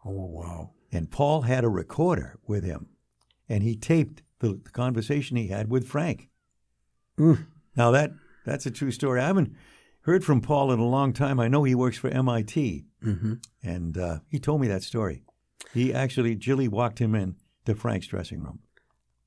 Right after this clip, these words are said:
Speaker 1: I often wonder whether performers perform too long. Uh, I remember how bad Willie Mays looked
Speaker 2: Oh, yeah.
Speaker 1: when he was with the New York Mets.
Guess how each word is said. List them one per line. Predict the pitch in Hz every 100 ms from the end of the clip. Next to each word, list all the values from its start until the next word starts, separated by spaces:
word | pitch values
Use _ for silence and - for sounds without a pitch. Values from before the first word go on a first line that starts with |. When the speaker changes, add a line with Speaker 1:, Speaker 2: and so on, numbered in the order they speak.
| _ _ _ _ _
Speaker 1:
I | 165 180 220 202
often | 156 170 160 151 135 113 -
wonder | 127 123 131 131 120
whether | 107 110 113 113 107 - -
performers | 113 104 - 120 117 107 101 - _ _ _ -
perform | - 110 - 120 110 98 101 -
too | - 123
long. | 107 101 85 - - - _ - _ _ _
Uh, | - 107 101 120 - - _ - - -
I | 131
remember | 131 131 127 135 127 107
how | - 113
bad | 110 113 110 107
Willie | 110 120 120
Mays | 117 113 110 98
looked | 101 95 - - - _ _
Speaker 2:
Oh, | 110 71
yeah. | 76
Speaker 1:
when | 110 120
he | 107 113
was | 101 104 -
with | 107 104
the |
New | 104
York | 104 98 85 87 -
Mets. | 113 - - -